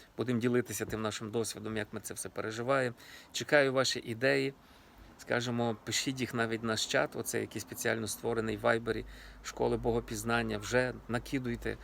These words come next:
якусь зручність, якісь навіть можете свої реакції взаємні говорити. От. Тільки не сваримося, друзі, і не нервуємося. Будьте благословені, Ісус Господь.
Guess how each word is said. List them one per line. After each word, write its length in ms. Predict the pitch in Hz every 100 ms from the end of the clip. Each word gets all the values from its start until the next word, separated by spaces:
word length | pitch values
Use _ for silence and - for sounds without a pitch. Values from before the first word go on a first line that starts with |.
| - - -
якусь 260 | - 117
зручність, 640 | 107 117 135 - 113 107
якісь 240 | - - 110
навіть 240 | 113 113
можете 300 | 113 110 107
свої 260 | 104 110 110
реакції 460 | 127 139 - 120
взаємні 500 | 113 110 110 110 113
говорити. 460 | 107 113 117 110 - - - - - -
От. 240 | 104 107
Тільки 260 | 208 175 131
не 100 | 120
сваримося, 460 | - 101 104 107
друзі, 380 | 110 113 107 -
і 100 | 147
не 200 | 143 143 - - -
нервуємося. 640 | 127 110 107 92 98 - - -
Будьте 260 | - 107 -
благословені, 640 | 104 104 104 - 104 98
Ісус 340 | - 110 120 107
Господь. 420 | 107 - - -